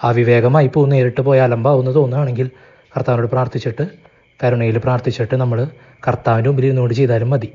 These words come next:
നേരിട്ട് പറ്റിയില്ലെങ്കിൽ. അങ്ങനെ മരിച്ചവരുടെ സ്ഥാനത്ത് ഇരുന്നു കൊണ്ട് ക്ഷമ കൊടുക്കുക, ക്ഷമ ചോദിക്കുക. പിന്നെ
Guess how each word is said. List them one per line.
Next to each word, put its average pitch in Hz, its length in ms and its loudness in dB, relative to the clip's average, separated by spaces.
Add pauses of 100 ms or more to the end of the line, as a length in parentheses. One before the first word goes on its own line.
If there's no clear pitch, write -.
നേരിട്ട് 113 260 -4
പറ്റിയില്ലെങ്കിൽ. 107 460 -6 (220)
അങ്ങനെ 117 240 2
മരിച്ചവരുടെ 135 440 2
സ്ഥാനത്ത് 143 360 0
ഇരുന്നു 135 180 0
കൊണ്ട് 127 180 0
ക്ഷമ 123 240 -2
കൊടുക്കുക, 127 420 0
ക്ഷമ 139 260 0
ചോദിക്കുക. 110 440 -4 (720)
പിന്നെ 123 160 0